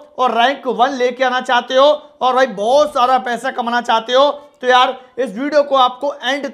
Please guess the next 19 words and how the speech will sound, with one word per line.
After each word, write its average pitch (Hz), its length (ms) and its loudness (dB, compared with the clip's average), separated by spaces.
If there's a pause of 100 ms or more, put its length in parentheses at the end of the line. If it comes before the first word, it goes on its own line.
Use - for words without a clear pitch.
तक 254 180 -2
जरूर 233 300 -6
देख 240 220 0
लेना 240 200 -4
चाहिए। 247 680 -4
मैं 220 160 -2
आज 285 180 2
आपको 262 220 -4
बता 247 220 0
दूंगा 254 200 -4
इस 240 100 -2
वीडियो 247 240 -4
के 247 120 -4
अंदर 240 320 2 (300)
कि 262 60 0
आज 262 160 2
आपको 254 220 0
यहाँ 247 180 2
पे 262 160 6